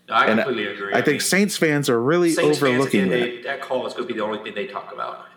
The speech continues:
Speaker 1: Every Saints fan I talk to is just so set on that call, but there's more to, to a, the football game than just that call. <laughs> But so I agree with you. That call did not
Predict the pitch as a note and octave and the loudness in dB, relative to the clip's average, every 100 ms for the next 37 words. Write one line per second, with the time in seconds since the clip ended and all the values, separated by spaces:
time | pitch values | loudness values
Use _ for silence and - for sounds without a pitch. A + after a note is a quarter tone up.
0 | C#3+ C3 C3+ C3+ B2+ B2+ B2 A#2 - A2+ | -4 -2 -4 -6 -6 -6 -8 -8 -6 -8
1 | - B2+ A#2 A#2 - G#2 - G#2+ - - | -6 -4 -4 -6 -10 -12 -6 -6 -6 -6
2 | B2 B2 - B2+ A2 G2+ G2 G#2 - G#2 | -6 -8 -8 -6 -6 -6 -8 -10 -6 -6
3 | F#2+ F#2+ G#2 - - - _ _ - A#2+ | -6 -8 -10 -10 -14 -20 _ _ -4 -2
4 | A#2+ C3 C3+ B2+ A#2 - - - A2+ - | -2 -2 -2 -2 -4 -10 -16 -8 -8 -8
5 | - - - - - - G#2 - - G2+ | -16 -20 -18 -10 -6 -4 -4 -4 -8 -8
6 | A2 A2 - - A2+ G2+ G#2 - - B2+ | -8 -8 -6 -6 -6 -6 -6 -6 -12 -14
7 | - - - - - - - - _ _ | -18 -20 -20 -20 -20 -20 -20 -20 _ _
8 | _ _ _ _ _ _ _ - B2+ C3 | _ _ _ _ _ _ _ -14 -4 2
9 | C3+ B2+ C3 A#2 A#2+ A2+ A#2 - B2+ A#2 | 2 2 0 0 0 0 -2 -2 -2 -2
10 | A2 A2 G#2+ | -2 -2 -4